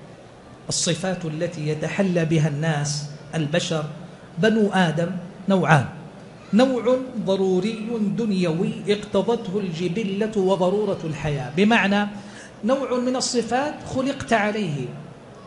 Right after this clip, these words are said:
مما تحتاجه في حياتك، مما لا غنى لك عنه، مما خلقت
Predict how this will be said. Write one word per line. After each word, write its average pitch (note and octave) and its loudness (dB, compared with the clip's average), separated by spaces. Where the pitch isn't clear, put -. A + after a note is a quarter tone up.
مما C4+ 6
تحتاجه C4 0
في B3 -2
حياتك، A3 2
مما A#3 2
لا C4+ 2
غنى A#3+ 2
لك A#3+ 2
عنه، G3 6
مما C4+ 6
خلقت B3 2